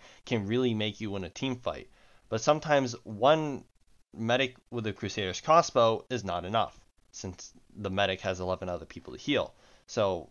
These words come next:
besides in Sixer-, Sixers and Highlander, one is good. But in casual, if you really want to win, having two medics is even better. More healing output to the multiple amount of people, and so theoretically having more medics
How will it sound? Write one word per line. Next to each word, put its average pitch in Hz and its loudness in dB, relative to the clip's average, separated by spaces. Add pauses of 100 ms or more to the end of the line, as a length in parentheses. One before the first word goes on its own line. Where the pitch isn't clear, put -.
(120)
besides 120 4
in 101 -4
Sixer-, - -4
Sixers 110 -2
and 92 -4
Highlander, 104 4 (400)
one 175 8
is 135 2
good. 92 0
But 113 0
in 123 0
casual, 170 8
if 131 2
you 127 -4
really 220 2
want 170 6
to 139 2
win, 110 0
having 127 2
two 127 -4
medics 101 0
is 98 -8
even 101 -4
better. 110 4 (380)
More 90 -2
healing 117 2
output 113 2 (380)
to 110 -4
the 98 0
multiple 101 0
amount 92 -2
of - -10
people, 170 2
and 120 -2
so 120 2
theoretically 120 2
having 98 0
more 90 -4
medics 120 2